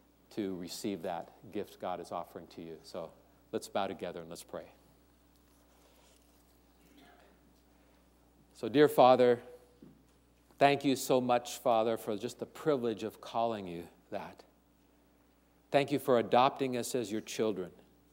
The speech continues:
for making the way for us to be redeemed and to be forgiven and part of your family through the Lord Jesus Christ.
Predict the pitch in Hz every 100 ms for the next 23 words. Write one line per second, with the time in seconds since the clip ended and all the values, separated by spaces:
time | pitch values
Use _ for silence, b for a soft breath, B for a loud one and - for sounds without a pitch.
0 | _ b b b b - 117 117 131 143
1 | 143 139 131 117 131 135 131 127 120 -
2 | 113 113 101 95 95 127 127 113 101 95
3 | 95 104 107 90 127 131 117 104 98 -
4 | 120 110 104 107 - 113 104 95 87 113
5 | 95 92 98 87 95 90 - - 85 85
6 | - -